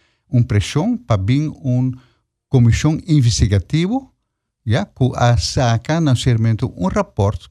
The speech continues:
que tal é base para juiz,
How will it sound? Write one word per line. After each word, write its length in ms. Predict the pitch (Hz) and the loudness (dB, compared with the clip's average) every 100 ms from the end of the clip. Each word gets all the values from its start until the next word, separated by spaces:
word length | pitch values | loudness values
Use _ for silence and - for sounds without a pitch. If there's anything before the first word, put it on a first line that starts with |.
| - | -8
que 80 | 147 | -4
tal 240 | 165 156 - | -2 -2 -2
é 160 | 117 | -2
base 760 | 92 90 113 151 170 - 233 - - | 0 2 2 2 -2 -4 -6 -6 -8
para 100 | - - 156 | -8 -6 -2
juiz, 500 | 170 170 - - | 0 0 -4 -12